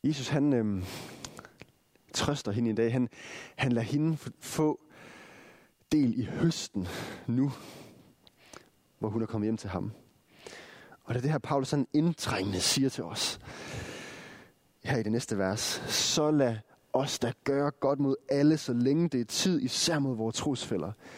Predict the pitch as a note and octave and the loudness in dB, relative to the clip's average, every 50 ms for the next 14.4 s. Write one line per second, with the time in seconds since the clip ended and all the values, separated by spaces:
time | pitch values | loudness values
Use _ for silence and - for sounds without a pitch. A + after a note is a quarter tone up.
0 | - - - - - - B2+ - - E3+ F3 D#3+ - D#3+ F3 F3 E3 C#3+ E3 F#3 | -18 -18 -18 -10 -6 -2 0 2 4 4 4 2 2 2 2 4 6 8 8 8
1 | G#3+ A#3 A3 G3+ E3+ - - _ _ _ _ - - - - - - - - - | 10 8 6 2 0 -4 -14 _ _ _ _ -20 -20 -20 -20 -20 -20 -20 -18 -18
2 | - - - - - - - - - - - - - C#3 C#3 G#3 G#3+ G#3 D#3+ - | -18 -18 -18 -20 -20 -20 -20 -20 -20 -20 -18 -10 -4 0 2 2 2 2 2 0
3 | D3+ C#3 D3 C#3+ C3+ B2 - - C#3+ E3 F3 E3+ F3 F3 - - F3 F#3 G3+ G3+ | 2 2 4 4 2 2 0 -2 0 0 2 2 0 0 2 2 2 4 4 4
4 | D#3+ A#2+ G#2 A2+ A#2 A2+ C3+ D#3 D3+ C#3+ B2+ - - F#3 F#3+ D#3+ E3+ F3 - - | 2 2 0 -2 0 0 2 2 2 2 0 2 2 2 2 2 0 -2 -2 -4
5 | - - G3 G#3 A3+ A#3+ G#3+ D#3+ B2+ A#2+ C3 - - - - G#2+ G#2+ - _ _ | 0 4 6 6 8 6 6 4 2 0 0 -2 -6 -8 -10 -10 -12 -14 _ _
6 | _ - - - - - - - - - E3 D#3 E3 E3+ F3+ G3+ G3+ F3 C#3+ - | _ -20 -20 -18 -20 -20 -10 -6 -2 0 2 4 4 4 4 4 4 2 0 0
7 | - - D3+ C3+ - D3+ C#3+ D#3+ F3 G3 G3+ F3+ F3 E3 E3 E3 F3 F3 C#3+ A2 | 0 0 0 2 2 4 4 4 6 6 4 6 6 8 8 8 8 6 4 0
8 | - - - - G#3 G3 - - D3 C3+ - - C#3 - F3 D3+ - D3 D3 E3+ | -4 -4 0 2 2 2 2 0 -2 -4 -4 -2 0 0 0 0 2 0 0 0
9 | D#3+ C#3 - - _ _ _ - - - - - - - - - - - - - | -2 -6 -10 -18 _ _ _ -20 -20 -20 -20 -20 -20 -20 -20 -20 -20 -20 -20 -20
10 | - - - - - - - - G3+ G3 D3 D3+ C#3+ C#3 - - G3 E3 B2 B2+ | -14 -8 -4 -4 -4 -2 0 0 2 4 4 4 4 2 0 2 2 2 4 2
11 | C3 C3 C3+ C#3 C#3+ - C#3 B2+ A#2+ A#2 - - - D3 C#3+ A#2+ G#2+ G2 - - | 2 4 4 4 4 4 2 2 0 0 0 0 0 0 0 0 -2 -4 -4 -6
12 | - A2 G#2+ - - _ _ _ - - - - - - - - - - - _ | -6 -6 -8 -12 -16 _ _ _ -20 -20 -20 -20 -20 -20 -20 -20 -20 -20 -20 _
13 | - - - - C#3+ C#3 - D#3 D3 - _ - D3+ C#3 C#3+ B2+ - - - A#2+ | -4 0 2 4 4 4 4 2 0 0 _ 0 0 2 0 0 0 0 0 0
14 | A#2 G2 G2+ G2 - - F2+ F#2 | -2 -2 -4 -6 -6 -6 -6 -6